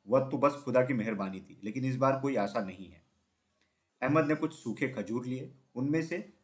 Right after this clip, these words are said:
चालीस गिनकर एक जार में रख दिए। "इनमें से एक खजूर मैं हर दिन शाम के समय खा लूंगा, इस तरह मुझे पता चलेगा कि चालीस दिन कब समाप्त हो गए।" अब हुआ ऐसा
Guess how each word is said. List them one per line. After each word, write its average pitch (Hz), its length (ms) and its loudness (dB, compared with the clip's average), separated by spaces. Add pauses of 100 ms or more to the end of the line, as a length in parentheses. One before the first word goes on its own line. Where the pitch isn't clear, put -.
(140)
चालीस 143 320 4
गिनकर 135 600 0 (340)
एक 139 200 6
जार 113 220 4
में 131 120 0
रख 117 120 0
दिए। - 320 -18 (920)
"इनमें 160 240 2
से 156 180 6
एक 156 120 2
खजूर 139 420 2 (760)
मैं 139 320 -4
हर 135 180 6
दिन 160 220 2 (240)
शाम 131 340 4
के 147 80 0
समय 131 220 0
खा 113 180 -4
लूंगा, 87 420 -8
इस 131 180 -4
तरह 156 140 8
मुझे 135 180 2
पता 123 240 4
चलेगा 123 320 2
कि 208 180 -8 (240)
चालीस 127 220 4
दिन 131 240 -2
कब 101 120 0
समाप्त 90 400 -10
हो 82 60 -16
गए।" - 160 -20 (1900)
अब 117 120 6
हुआ 143 220 8
ऐसा 160 340 8